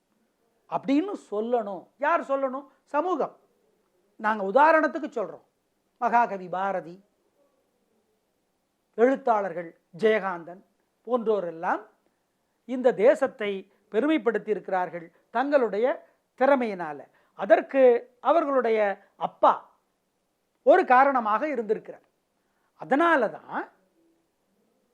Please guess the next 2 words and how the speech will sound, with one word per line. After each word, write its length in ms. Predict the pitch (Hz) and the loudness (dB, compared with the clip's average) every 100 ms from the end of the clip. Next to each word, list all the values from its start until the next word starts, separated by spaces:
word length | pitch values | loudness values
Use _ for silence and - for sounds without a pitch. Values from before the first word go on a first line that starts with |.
| _ _ _ _ _ | _ _ _ _ _
கட்டுப்படுவது, 1160 | - 269 - 381 - 262 220 208 180 180 165 - _ _ _ | -2 -2 0 -2 2 4 4 2 -2 -8 -12 -20 _ _ _
கட்டுப்படுத்துவது, 1160 | - 247 - 359 - 220 220 214 175 160 160 143 | -4 -2 -2 -4 -2 -2 -2 -2 -6 -8 -12 -16